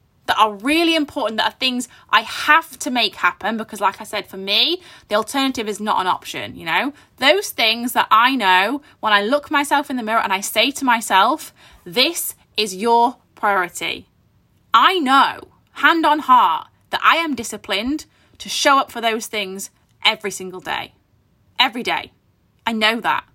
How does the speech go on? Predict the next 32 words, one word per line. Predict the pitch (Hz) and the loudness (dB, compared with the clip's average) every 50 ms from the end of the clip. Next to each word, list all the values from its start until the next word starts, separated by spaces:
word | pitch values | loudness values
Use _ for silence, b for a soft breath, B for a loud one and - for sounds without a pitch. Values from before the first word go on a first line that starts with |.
| _ _ _ b b b b b b b b b b - | _ _ _ b b b b b b b b b b 0
And, | 233 240 254 - | 2 2 2 2
and | 240 240 240 | 2 0 2
when | 262 294 349 | 4 4 4
I | 392 | 4
have | 392 - - 359 403 427 - _ | 2 2 4 4 4 4 4 _
that | 311 - - - | 0 0 0 -2
time, | - 285 302 285 208 180 175 196 240 269 269 b b b b | -6 -4 -2 0 0 0 0 -2 -4 -6 -8 b b b b
and, | - 247 247 277 | -6 -6 -4 -2
you | 302 285 | -2 -2
know, | 262 233 | -2 -4
sometimes, | - - 311 320 330 - 302 277 269 b b b | -2 0 0 0 0 0 -2 -2 -2 b b b
for | - - 302 | -4 -2 -2
me, | 302 311 359 339 320 | 0 0 0 0 0
a | 302 | 2
lot | 311 302 - 247 | 2 0 0 -2
of | 247 | -8
the | - | -6
time, | - 294 277 262 | -2 -2 -2 -2
it's | - - - | -2 -6 -8
when | 240 233 | -8 -8
the | 226 226 | -10 -10
kids | - - 254 - - | -10 -10 -10 -10 -10
are | 208 | -16
playing | - - 180 170 165 165 165 | -10 -8 -6 -6 -6 -6 -8
up, | - - - | -10 -8 -4
right? | 170 175 180 220 285 285 - - | 0 2 2 2 2 -2 -6 -8
So | - - 247 240 - | 0 0 0 2 2
I | 214 226 | 0 0
can | - 269 240 | 0 -2 -8
take | 220 - 302 302 294 - | -4 -2 -2 -2 0 -2
an | 294 269 | -4 -6
example. | 240 208 226 214 214 220 - 226 202 196 202 196 | -2 0 0 0 0 -2 -4 -4 -4 -4 -4 -6